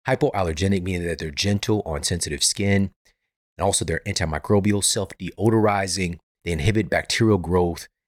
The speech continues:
and really help to create a healthy sleep environment. They're also breathable,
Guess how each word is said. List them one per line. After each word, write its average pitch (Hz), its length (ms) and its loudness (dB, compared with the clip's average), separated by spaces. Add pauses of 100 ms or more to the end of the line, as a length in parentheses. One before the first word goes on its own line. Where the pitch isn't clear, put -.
(140)
and 90 80 -4
really 117 140 4
help 107 240 -2
to - 60 -10
create 85 320 -4
a 76 60 -4
healthy 73 600 -8
sleep - 400 -2
environment. 69 580 -4 (580)
They're - 140 -8
also 107 400 0
breathable, 92 760 2